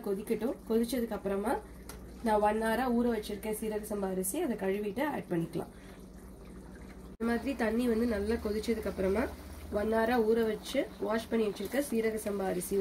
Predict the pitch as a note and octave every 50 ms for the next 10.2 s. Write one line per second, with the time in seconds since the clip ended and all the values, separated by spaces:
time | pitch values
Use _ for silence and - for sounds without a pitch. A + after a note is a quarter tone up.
0 | F#3+ F#3+ F#3+ F#3+ G3+ G3 - - F#3 F3+ E3+ E3+ E3+ F3 - - - - - -
1 | - - - - - - - - - - - - A3+ A3+ G#3 G#3 G#3 G#3 G#3 G#3
2 | A3 A#3+ A#3 G#3+ - - G3 G3 F#3+ F#3 F#3+ F#3+ G#3 A#3+ F4+ - - - - -
3 | - - - - - - - G#3 G3+ G#3 G3+ G#3+ A3+ - - B3 B3 A#3+ A3 G3
4 | F3+ G#3+ A3+ C4+ C#4 - G#3+ G#3+ G#3+ B3 A#3 - - C#4 C#4+ C#4 - A#3 G#3+ G3+
5 | G#3+ G#3+ A3 A3 F#3+ - - G3 G#3 G#3 A3+ A#3 A#3 C4 C#4 C4+ - - G#3+ G#3+
6 | G#3+ A3+ A#3 A#3+ A3 G#3 A3+ B3+ D#4+ G#4+ - - - - - - - - - -
7 | - A3+ A3+ A#3+ A#3 - - - B3+ D4 F#4 - - G3+ G3+ G#3 G#3 G#3+ G#3+ G#3+
8 | A#3+ A#3+ - - A3 G#3+ G#3+ G3 - A3+ A3+ A#3+ B3+ A#3+ G3+ G3 A3 A3 - B3
9 | B3+ B3+ B3 A#3+ G3+ G#3 G#3+ A3 G3+ F#3 F3+ F#3 G3 F#3+ F#3+ F#3+ - A3 G#3 G3
10 | F#3 F3 F#3 G#3+